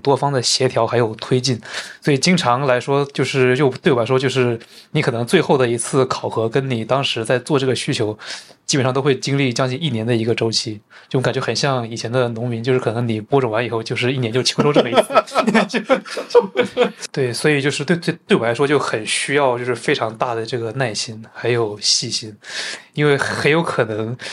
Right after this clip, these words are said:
你的一，一点点小的失误会导致就是你努力了一年的项目，它可能最，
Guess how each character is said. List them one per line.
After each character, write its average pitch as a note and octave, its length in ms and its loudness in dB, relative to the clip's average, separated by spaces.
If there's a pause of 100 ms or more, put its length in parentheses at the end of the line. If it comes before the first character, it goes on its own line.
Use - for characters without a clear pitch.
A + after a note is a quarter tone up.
(140)
你 A#2+ 100 -4
的 A#2 100 2
一， F3 320 -4
一 G3 60 -2
点 B2+ 160 2
点 C#3 160 4
小 A#2 180 0
的 G#2+ 80 -2
失 - 240 -2
误 B2 200 -2 (260)
会 C#3+ 160 4
导 G2+ 240 -4
致 A#2 460 0 (140)
就 D#3+ 120 2
是 C#3+ 80 4
你 B2+ 120 0
努 B2 180 -2
力 C#3 100 0
了 C3 160 4
一 F#3 100 2
年 A2 300 -8
的 B2+ 100 2
项 B2 260 0
目， A2 180 -10 (640)
它 - 100 -2
可 B2 100 -2
能 A2 260 -6 (380)
最， D3+ 120 2